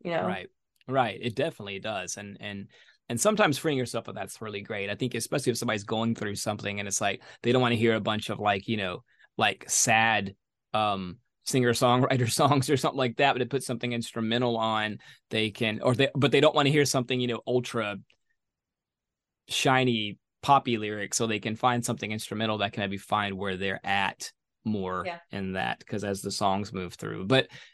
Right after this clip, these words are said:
Speaker 2: but going through, going to the title, Love Walks Through, Through Rain, you know, I, I, you know, I hear that and I, I listen to the album and I, I hear the title and, like, I have my interpretation of the title, what it means to me. But I wanted to ask you about, about the, the title of the album, 'cause it's a,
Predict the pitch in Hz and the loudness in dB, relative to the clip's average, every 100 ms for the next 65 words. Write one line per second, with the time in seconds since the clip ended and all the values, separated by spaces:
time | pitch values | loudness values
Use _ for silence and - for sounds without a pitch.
0 | - 131 127 131 175 170 135 156 180 165 | 0 2 6 6 8 6 4 6 6 6
1 | 139 127 147 160 143 - 226 220 127 110 | 4 2 2 2 0 -4 -4 0 0 0
2 | 110 113 110 104 101 - 117 104 101 _ | -2 -4 -4 -2 -2 -4 -4 -4 -6 _
3 | - 117 107 101 95 95 98 - - - | -6 -4 -2 -4 -4 -4 -6 -8 -20 -20
4 | - 196 196 202 196 175 139 - _ _ | 0 4 8 8 8 6 2 -4 _ _
5 | - 139 131 127 127 160 160 131 123 123 | -2 2 4 4 4 4 4 4 4 4
6 | 143 123 113 113 110 123 131 135 117 104 | 4 0 -4 -4 -4 -4 -2 -4 -6 -6
7 | 98 92 117 120 107 - - 104 107 123 | -6 -4 -4 -4 -4 -8 -6 -8 0 0
8 | 113 110 107 104 117 117 107 101 107 107 | 0 0 0 0 2 0 -2 -2 0 2
9 | 104 104 101 104 98 - 95 - 98 - | 2 0 -2 -6 -6 -4 -4 -4 -8 -2
10 | 101 101 101 - 107 107 110 101 110 117 | -2 -2 -6 -8 -10 -8 -10 -8 -6 -2
11 | 120 135 135 123 110 - 120 107 104 - | 0 0 0 0 -2 -2 -4 -2 -4 -6
12 | _ _ _ - 107 110 104 117 - 113 | _ _ _ -6 2 2 2 -6 -6 -8
13 | 107 - 101 120 117 - 104 101 98 95 | -8 0 0 2 -2 -4 -6 -4 -4 -4
14 | 95 131 147 139 151 135 | -6 -4 -2 0 0 0